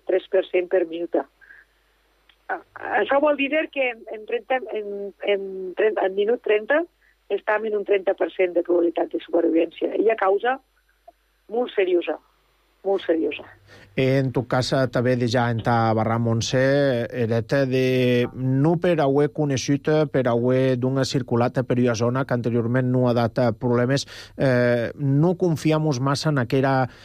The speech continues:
Speaker 2: en, en aquest coneixement que dilheu podem haver de terreny, que aunque de l'agi passarem, en un passer carreny, haver hi tornam, no? Aquest hi, eh, eh,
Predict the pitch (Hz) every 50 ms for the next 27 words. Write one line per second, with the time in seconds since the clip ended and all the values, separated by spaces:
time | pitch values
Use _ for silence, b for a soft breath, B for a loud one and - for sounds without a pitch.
0 | B B - - 131 131 127 - 165 143 139 143 131 - 165 156 - 175 151 -
1 | - 170 147 147 127 - 147 139 151 147 139 127 - 139 127 127 135 139 135 123
2 | - 139 127 139 131 127 123 120 131 131 127 123 120 123 117 - - 127 113 120
3 | 131 139 151 156 - - 135 131 123 - 143 131 131 127 120 - - 131 120 135
4 | 139 143 147 151 127 139 139 123 139 123 - 147 143 135 143 147 147 - - 131
5 | 127 143 127 139 127 - 151 127 - 127 127 139 147 165 165 - - 123 120 131
6 | 139 147 156 B B B B B - 135 127 - 139 127 107 131 131 123 110 123
7 | 151 180 185 160 139 113 - 151 151 147 - 170 165 160 160 156 156 151 151 151
8 | 143 131 123 B B B B B - - 135 135 127 139